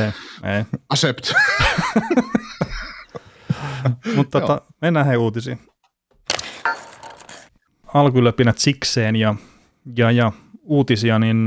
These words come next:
Speaker 1: mennäänkö me Tampaan ensimmäisenä?
Speaker 2: Mennään Tampaan.
Speaker 1: Et siellä on tota, pieniä loukkaantumisia on vielä lisää, että nyt Braden Boyd on tossa sivussa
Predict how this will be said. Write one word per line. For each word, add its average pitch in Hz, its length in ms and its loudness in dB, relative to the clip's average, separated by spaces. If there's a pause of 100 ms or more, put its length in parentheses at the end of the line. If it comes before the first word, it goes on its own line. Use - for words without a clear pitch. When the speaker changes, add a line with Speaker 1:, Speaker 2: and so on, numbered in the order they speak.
(300)
Speaker 1:
mennäänkö 143 300 2
me 151 60 4
Tampaan 113 480 2
ensimmäisenä? 120 580 -2 (680)
Speaker 2:
Mennään 104 320 0
Tampaan. 104 560 -2 (360)
Speaker 1:
Et 120 160 0
siellä 123 440 2
on 117 140 0
tota, 117 480 0 (600)
pieniä 147 320 4
loukkaantumisia 131 640 2
on 127 80 4
vielä 131 160 2
lisää, 127 320 2
että 107 160 -2
nyt 117 120 0 (400)
Braden 113 440 2
Boyd 110 280 2
on 101 140 -2
tossa - 260 -6
sivussa 104 460 0